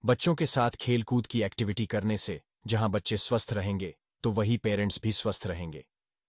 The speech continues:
प्रबंधक जेपी शर्मा ने संबोधित करते हुए कहा, "खेल कूद से शारीरिक को मानसिक विकास होता है, इसीलिए जरूरी है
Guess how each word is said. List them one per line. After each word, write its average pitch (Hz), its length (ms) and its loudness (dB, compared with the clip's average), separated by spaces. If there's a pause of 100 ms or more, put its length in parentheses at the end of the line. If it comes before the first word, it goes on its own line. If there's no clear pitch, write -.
(180)
प्रबंधक 113 400 2
जेपी 107 340 0
शर्मा 104 360 0
ने 104 100 0
संबोधित 101 520 0
करते 104 280 -2
हुए 95 200 -2
कहा, 87 340 -6 (680)
"खेल 113 260 2
कूद 117 260 0
से 117 200 -2
शारीरिक 104 540 0
को 113 100 2
मानसिक 101 440 0
विकास 98 420 -2
होता 95 220 -4
है, 85 180 -10 (420)
इसीलिए 110 420 2
जरूरी 107 420 0
है 87 200 -6